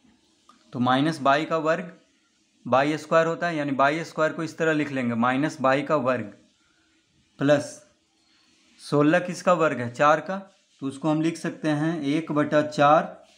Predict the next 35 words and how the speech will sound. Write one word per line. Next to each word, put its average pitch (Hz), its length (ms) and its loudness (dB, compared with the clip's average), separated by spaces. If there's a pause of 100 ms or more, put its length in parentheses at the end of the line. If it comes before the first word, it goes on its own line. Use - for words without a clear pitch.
(420)
जेड 120 480 0 (1080)
का 147 140 6 (580)
होल 147 240 2
स्क्वायर। 113 320 -8 (1200)
तो 131 100 -6
एक 151 220 0
बटा 160 220 4
सोलह 151 400 2
जेड 160 260 -4
स्क्वायर 160 340 0
को 165 120 -8
इस 160 160 -8
तरह 170 200 0
से 170 140 -6
लिख 165 180 -4
सकते 165 300 -6
हैं, 170 220 -2
एक 143 180 -4
बटा 156 220 2
चार 156 360 2
जेड 147 300 -4
का 175 160 0 (480)
होल 147 200 2
स्क्वायर, 175 380 -2 (540)
तो 123 60 -8
हो 143 140 0
गया 160 140 2
ए 165 220 2
स्क्वायर 165 320 2
प्लस 151 240 -4
बी 151 240 -2
स्क्वायर 165 280 0
प्लस 151 260 -2
सी 165 240 0
स्क्वायर। - 380 -2